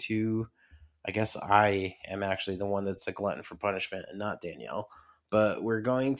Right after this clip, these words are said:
to make a YouTube video, uh, for Nationals, um, you know, a-, after Nationals.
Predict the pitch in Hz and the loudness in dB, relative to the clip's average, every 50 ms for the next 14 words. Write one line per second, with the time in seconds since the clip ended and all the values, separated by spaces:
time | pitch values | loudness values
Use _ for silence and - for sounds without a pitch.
0 | - - 120 113 113 113 110 110 110 110 107 101 104 - - - - 107 110 110 | -2 -2 0 0 0 0 0 0 0 0 0 0 -2 -6 -10 -8 -4 -2 0 2
1 | 110 107 104 104 101 104 113 120 127 127 - - 120 107 101 101 104 107 101 101 | 2 2 0 0 -2 -2 -2 0 -2 -2 -2 -2 -2 -2 -4 -2 -2 0 0 0
2 | 101 101 101 104 101 110 123 156 170 _ _ _ _ _ _ - _ _ _ - | 0 0 2 2 2 0 0 -2 -4 _ _ _ _ _ _ -20 _ _ _ -20
3 | _ _ - - 92 90 71 64 - - 107 101 101 98 98 95 92 - - 95 | _ _ -12 -10 -8 -8 -8 -8 -6 -4 -2 0 2 2 2 2 2 0 -4 -4
4 | 98 98 110 131 156 - - - - - _ - - - - - - 60 53 - | -2 -2 -2 -2 -2 -4 -6 -8 -8 -12 _ -20 -16 -14 -12 -12 -14 -14 -12 -8
5 | 90 104 101 - - 98 92 - - 85 101 101 98 - - 98 101 - - - | -4 -4 -4 -4 -4 -6 -8 -6 -4 0 0 0 0 0 -6 -14 -14 -12 -8 -8
6 | - - - 92 107 107 - | -8 -6 -4 -6 -6 -6 -10